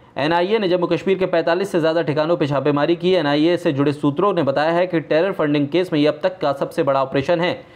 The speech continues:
जानकारी के मुताबिक इस मामले में एनआईए जम्मू कश्मीर के चौदह से ज़्यादा जिलों में छापेमारी कर रहा है, जिसमें जम्मू भी शामिल है। इस छापेमारी में एक आईजी, दो डीआईजी और छह एसपी रैंक के अधिकारी शामिल हैं।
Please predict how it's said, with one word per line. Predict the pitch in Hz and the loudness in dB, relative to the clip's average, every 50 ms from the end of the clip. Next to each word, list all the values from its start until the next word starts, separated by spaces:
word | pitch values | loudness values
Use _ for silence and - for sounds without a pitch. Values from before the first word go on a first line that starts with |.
| - - - - - | -20 -20 -20 -8 -2
जानकारी | 147 156 180 190 214 233 254 269 | -2 -2 0 2 0 0 0 2
के | 240 | 0
मुताबिक | 233 185 - 175 175 175 208 208 202 | 0 0 2 0 0 0 0 0 0
इस | 185 175 - | -2 -2 0
मामले | 170 160 160 160 180 185 | 0 -2 0 2 0 0
में | 190 196 | 2 0
एनआईए | 180 165 151 147 151 160 175 175 | 0 0 2 0 2 2 2 2
जम्मू | 160 156 156 143 | 2 0 0 0
कश्मीर | 156 143 131 143 160 170 165 | 0 -2 -2 0 -2 -2 0
के | - 160 | 0 -4
चौदह | - - 160 160 156 180 185 | -2 0 0 2 2 2 0
से | 185 175 | 2 0
ज़्यादा | 147 147 143 143 151 | 0 2 2 2 0
जिलों | 139 135 147 156 147 | 0 2 2 0 0
में | 147 139 | 0 -2
छापेमारी | 147 135 123 143 139 143 147 165 196 | -2 -2 0 0 0 0 2 0 0
कर | 185 196 175 | 0 0 0
रहा | 170 165 165 165 165 | 2 2 2 2 2
है, | 165 170 180 185 180 - - - - - | 2 2 0 -2 -4 -12 -18 -18 -8 -8
जिसमें | 135 127 - 156 151 | -6 -4 -2 -2 0
जम्मू | 135 151 156 175 190 160 | 0 0 0 0 0 0
भी | 135 131 | 0 0
शामिल | 127 151 139 143 165 165 | 0 0 0 0 2 2
है। | 170 170 156 - - - - - - - | 2 0 0 -2 -8 -16 -20 -20 -8 -6
इस | 147 143 | -6 -4
छापेमारी | - - - 139 156 147 147 147 156 180 | -2 -4 -2 -2 0 0 0 0 0 0
में | 190 190 185 | 0 0 -2
एक | 180 - 151 165 214 208 - - - | -2 0 0 0 -2 -2 -4 -6 -2
आईजी, | 147 151 156 147 165 175 175 | -2 -2 0 2 0 0 0
दो | 139 131 170 202 208 | 0 0 0 0 2
डीआईजी | 160 160 160 151 151 143 135 156 175 | 2 2 2 2 0 0 0 2 2
और | 170 165 165 | 2 0 -2
छह | - - 175 | -2 0 2
एसपी | 185 175 151 - - 160 | 2 2 0 -2 -2 0
रैंक | 147 151 143 143 - | 0 0 0 0 0
के | 147 | 0
अधिकारी | 139 135 127 139 131 135 135 | 0 0 0 0 0 0 -2
शामिल | - 143 135 147 175 170 | -2 -2 -2 0 0 2
हैं। | 160 165 180 208 220 | 2 0 0 -2 -4